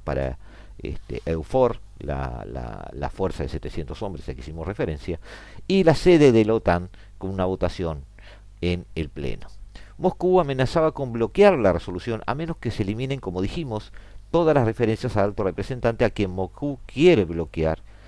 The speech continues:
y, eh, con quien no quiere además hablar. El Kremlin se opuso al nombramiento de Schmidt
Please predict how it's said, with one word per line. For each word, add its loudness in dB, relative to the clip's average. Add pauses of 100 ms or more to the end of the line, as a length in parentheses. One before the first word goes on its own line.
(340)
y, -2
eh, 0
con -4
quien -2
no -2
quiere 2
además -4
hablar. -10 (540)
El -4
Kremlin 2
se -2
opuso -2
al 0
nombramiento -4
de -4
Schmidt -6